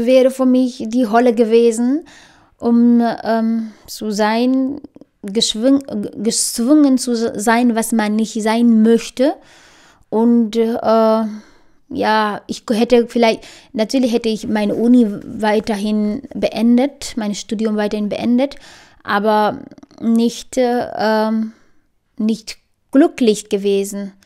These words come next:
Äh, ich hätte auch natürlich direkt nach der Uni wiederhin in meiner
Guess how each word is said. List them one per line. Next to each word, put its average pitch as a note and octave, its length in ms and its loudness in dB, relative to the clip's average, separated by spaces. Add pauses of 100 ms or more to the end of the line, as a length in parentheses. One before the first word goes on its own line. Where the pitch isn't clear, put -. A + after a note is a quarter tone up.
(600)
Äh, G#3+ 300 -2
ich - 260 -8
hätte A3+ 500 0
auch A#3 140 4
natürlich A3+ 520 -2
direkt G#3+ 320 -4
nach G#3+ 200 -6
der - 200 -4
Uni A#3 380 0
wiederhin G#3+ 500 -2
in G#3+ 140 -2
meiner A#3+ 340 -2